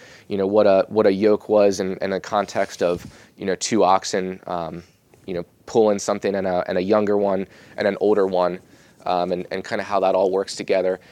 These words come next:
And I just love the, the imagery of, like, you know, we've talked a, a couple times about these burdens that we feel and these, these weights that are lifted off of our shoulders. And I, I like those verses 'cause it just,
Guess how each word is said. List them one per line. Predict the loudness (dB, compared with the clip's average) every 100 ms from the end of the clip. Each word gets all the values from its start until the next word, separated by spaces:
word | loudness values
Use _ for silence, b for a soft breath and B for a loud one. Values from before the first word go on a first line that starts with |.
| B
And | 0
I | 0
just | 0
love | 2 2
the, | 2 -4 -6
the | -6 -4
imagery | 0 -2 0 2 2
of, | 2
like, | 0 -2 -2 -8 b b b
you | -2
know, | -2 -2
we've | -2 -4
talked | 0 2 2
a, | 2 2
a | 0
couple | -4 -4 -4
times | -2 -4 0
about | -2 -2
these | -4 -4
burdens | 2 4 4 2
that | -2 -2
we | -4
feel | -4 -2 0 0
and | -4
these, | -6 -8
these | -10 -10 -4
weights | 2 2 0
that | -4
are | -2
lifted | -2 -2 -2
off | 0 -2
of | -4
our | -8
shoulders. | -4 -2 0 -2 0
And |
I, | 0 0
I | 2
like | 2 2 0 -6
those | 0 2 2
verses | -2 -2 -6 -12
'cause | -8
it | -6
just, | -4 -6 -6